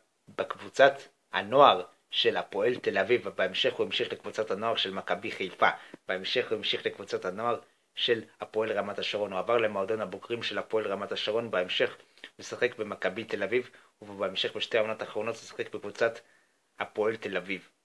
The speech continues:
נאחל לו המון בהצלחה לשחקן האדיר והמצוין הזה בן רייכרד, הוא בן עשרים ושלוש, וכמו כן הוא שיחק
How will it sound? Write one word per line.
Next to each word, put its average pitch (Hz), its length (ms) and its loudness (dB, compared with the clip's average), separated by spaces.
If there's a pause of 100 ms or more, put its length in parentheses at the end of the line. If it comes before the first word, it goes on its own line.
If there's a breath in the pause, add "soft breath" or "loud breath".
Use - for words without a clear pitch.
(380)
נאחל 98 320 -2
לו 120 200 4
המון 107 260 -6
בהצלחה 101 400 -2
לשחקן 101 460 -2
האדיר 95 340 -2
והמצוין 92 380 -4
הזה 95 200 -6
בן 92 180 -6
רייכרד, 104 340 0
הוא 90 80 -6
בן 95 140 0
עשרים 90 300 -8
ושלוש, 92 360 0
וכמו 95 200 -6
כן 107 160 -2
הוא 104 80 -6
שיחק - 380 -4